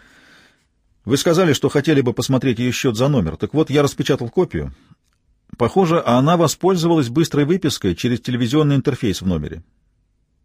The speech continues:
Ей не нужно было задерживаться у стойки, когда она покидала гостиницу".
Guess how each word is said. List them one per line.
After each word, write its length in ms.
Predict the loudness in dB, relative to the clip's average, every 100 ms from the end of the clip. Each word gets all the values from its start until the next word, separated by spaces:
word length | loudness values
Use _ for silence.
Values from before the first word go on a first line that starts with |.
| _
Ей 200 | 0 2
не 80 | 4
нужно 260 | 4 2 2
было 160 | 2
задерживаться 580 | 2 2 0 -2 -4 -4
у 60 | -4
стойки, 400 | 0 0 0 -2
когда 280 | -2 2
она 140 | 2 0
покидала 360 | -2 0 2
гостиницу". 600 | 0 -2 -4 -6 -8 -14